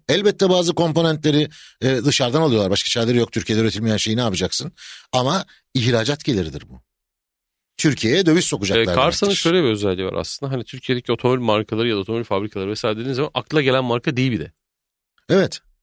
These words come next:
Speaker 2: Yani
Speaker 1: Evet,
Speaker 2: yokmuş
Speaker 1: evet.
Speaker 2: gibi aslında ama çok başarılı işlere dediğin gibi imza atıyorlar senelerdir.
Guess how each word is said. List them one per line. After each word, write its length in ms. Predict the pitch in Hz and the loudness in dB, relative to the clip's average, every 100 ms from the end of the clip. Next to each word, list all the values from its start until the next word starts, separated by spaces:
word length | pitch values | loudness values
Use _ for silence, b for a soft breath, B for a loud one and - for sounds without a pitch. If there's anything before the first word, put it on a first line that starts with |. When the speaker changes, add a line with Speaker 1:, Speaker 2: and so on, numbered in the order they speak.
| _ - | _ -4
Speaker 2:
Yani 100 | 156 | -2
Speaker 1:
Evet, 160 | 156 110 | -2 0
Speaker 2:
yokmuş 640 | 196 165 110 139 131 - | -2 -2 -4 0 2 0
Speaker 1:
evet. 80 | - 120 | 0 0
Speaker 2:
gibi 180 | 113 | 2
aslında 680 | - 110 - - 120 165 220 - - | 0 -2 -2 -2 0 0 0 -6 -6
ama 160 | 127 180 | -2 -2
çok 240 | - 202 | -2 -4
başarılı 380 | 113 107 107 123 | -2 -2 -2 -4
işlere 300 | 117 - 143 | -4 -2 -2
dediğin 200 | 131 135 | -2 -4
gibi 140 | 123 | -4
imza 280 | 139 104 139 | -4 0 0
atıyorlar 260 | 170 110 147 | 0 -2 -2
senelerdir. 720 | - 110 113 120 98 78 | 0 2 4 2 0 -8